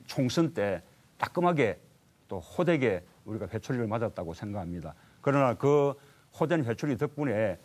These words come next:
우리 당이나 저는 아주 강해졌습니다. 아시다시피, 아, 우리 당, 아, 이제 제일당이 되고 전국 정당이 되고 그리고 또 정권 교체의 중심이 될 것이라는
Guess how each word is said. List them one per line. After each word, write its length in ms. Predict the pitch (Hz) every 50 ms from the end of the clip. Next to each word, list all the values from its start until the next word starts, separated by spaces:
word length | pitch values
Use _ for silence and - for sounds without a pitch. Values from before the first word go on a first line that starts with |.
| - - - - - -
우리 180 | 101 110 131
당이나 360 | 120 139 131 123 123 110 107 95
저는 380 | - 135 131 120 110 104 87 - - - _ _ -
아주 280 | - 120 113 123 107
강해졌습니다. 920 | - - - 85 90 123 143 131 120 92 - 104 92 90 90 101 90 78 - - - - - -
아시다시피, 760 | - 95 92 127 120 104 - 143 127 - - 120 110 101 92 - - - - - - _ _ -
아, 140 | 95 98
우리 220 | 98 107 110 117 110
당, 380 | 110 113 98 92 104 123 151 156 - - - _ _ _ -
아, 460 | - 92 95 92 90 90 87 82 80 - - - - -
이제 320 | - 107 98 127 120 104 87
제일당이 720 | - - 113 127 151 151 135 131 - 147 131 117 107 95
되고 380 | 76 95 90 82 85 87 78 - _ _ _ _ _ _ -
전국 340 | - 185 185 143 113 - - - - _ _ _ -
정당이 460 | - 107 101 95 98 92 87 85 80
되고 340 | - 87 82 76 110 143 165 - - - - _ _ _ _ -
그리고 220 | - 127 123 127 110
또 260 | - 127 123 117 113 - - - _ -
정권 380 | - 151 151 143 143 147 147 135
교체의 720 | 123 110 98 - - 135 127 127 120 - 120 120 120 113 104
중심이 380 | - 117 120 113 190 175 156
될 140 | - 104 85
것이라는 520 | - 110 - 104 95 92 95 90 85 82